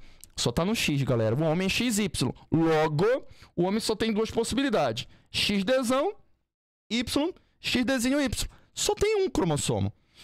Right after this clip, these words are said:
Logo, ou o homem é normal, ou não daltônico, ou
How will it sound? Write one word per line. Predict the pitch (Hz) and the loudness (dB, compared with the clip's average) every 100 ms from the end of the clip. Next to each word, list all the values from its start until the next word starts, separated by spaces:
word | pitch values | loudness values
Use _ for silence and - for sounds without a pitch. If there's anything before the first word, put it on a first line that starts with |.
| - - | -6 0
Logo, | 233 226 185 208 - | 2 2 0 -4 -2
ou | 339 381 269 | 0 2 2
o | |
homem | 180 170 143 135 - _ 190 | 2 2 0 -2 -6 _ 0
é | 175 - | 0 0
normal, | 180 175 165 156 156 294 466 _ _ _ _ _ _ _ _ _ _ - | 0 0 0 0 0 -2 -4 _ _ _ _ _ _ _ _ _ _ -6
ou | 139 | -2
não | 113 107 | 0 2
daltônico, | 117 - 123 156 - _ _ _ _ _ _ - | 0 0 -2 -2 -8 _ _ _ _ _ _ -6
ou | 202 220 | -2 -2